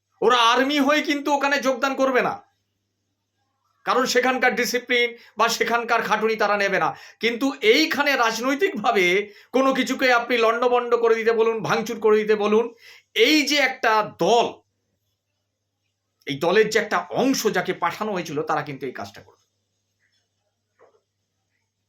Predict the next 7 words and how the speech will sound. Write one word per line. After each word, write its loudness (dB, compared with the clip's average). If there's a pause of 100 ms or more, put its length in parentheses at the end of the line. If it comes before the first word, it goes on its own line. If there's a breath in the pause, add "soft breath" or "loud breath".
(240)
তাই -4
খুঁজে -2
আগে 2
বার 2
করতে 0
হবে 2
পুলিশকে, -4